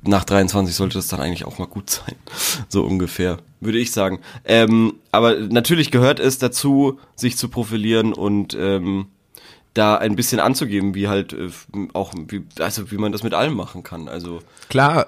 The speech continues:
Speaker 2: also ich meine, wenn man von sich selbst erzählt, dass man größ-, großer Fan ist von David Lynch-Filmen,
Speaker 1: Ja.
Speaker 2: dann ist man wahrscheinlich, also so, ähm, wie du
Speaker 1: Ja.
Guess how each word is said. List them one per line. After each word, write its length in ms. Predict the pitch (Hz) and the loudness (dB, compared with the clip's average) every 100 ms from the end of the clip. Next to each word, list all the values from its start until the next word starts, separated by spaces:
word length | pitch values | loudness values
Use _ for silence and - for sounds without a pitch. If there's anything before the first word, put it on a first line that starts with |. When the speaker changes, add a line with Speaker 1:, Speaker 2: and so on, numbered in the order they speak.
| - | -2
Speaker 2:
also 220 | - 131 | -2 2
ich 80 | 151 | 2
meine, 180 | 156 156 | 2 2
wenn 80 | 143 | 2
man 120 | 151 | 0
von 160 | 147 139 | -2 -6
sich 100 | 127 | -2
selbst 320 | 117 147 - | 2 2 0
erzählt, 500 | - - 123 131 131 | -8 0 2 2 0
dass 120 | 123 | -4
man 140 | 135 123 | -4 -2
größ-, 260 | 123 - | -6 -6
großer 260 | - 123 135 | -8 -4 -2
Fan 240 | - 117 | 0 -2
ist 120 | 117 | -2
von 120 | - 110 | -6 -2
David 280 | 117 123 | -2 0
Lynch-Filmen, 880 | 107 135 196 - - 98 98 107 139 - _ _ - | 2 4 4 0 -4 -2 0 0 -2 -6 _ _ -10
Speaker 1:
Ja. 140 | 101 | -6
Speaker 2:
dann 160 | - 135 | -2 0
ist 160 | 170 | 2
man 160 | 196 170 | 2 2
wahrscheinlich, 600 | 139 151 131 131 131 - | 2 4 4 2 -4 -4
also 360 | 123 123 120 120 123 | -2 0 0 -2 -10
so, 500 | - 127 131 135 131 | -4 2 4 4 2
ähm, 480 | 120 120 117 113 113 | 4 6 4 2 -2
wie 60 | 107 | 0
du 380 | 170 185 202 233 | 4 6 4 2
Speaker 1:
Ja. 280 | 110 98 | -6 -4